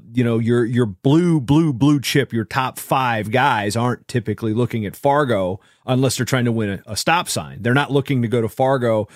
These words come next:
for their college wrestling. And, and that's what they need to be patient with, is Roger can build,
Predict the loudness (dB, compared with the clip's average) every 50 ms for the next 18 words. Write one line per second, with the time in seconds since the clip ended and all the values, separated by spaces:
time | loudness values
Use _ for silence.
0 | -20 -20 _ _ -4 -2 0 0 0 0 0 2 2 2 2 0 -2 -2 -2 -4
1 | -4 -4 -4 -4 -2 -2 0 -2 -2 -2 -2 -2 -2 0 2 0 2 2 0 0
2 | 0 -2 -4 -4 -2 -2 0 0 -2 -2 -4 -4 -4 -4 -6 -4 -4 -2 -2 -2
3 | -2 -4 -6 -4 -2 -2 -2 -2 0 0 0 0 2 0 -2 -4 -6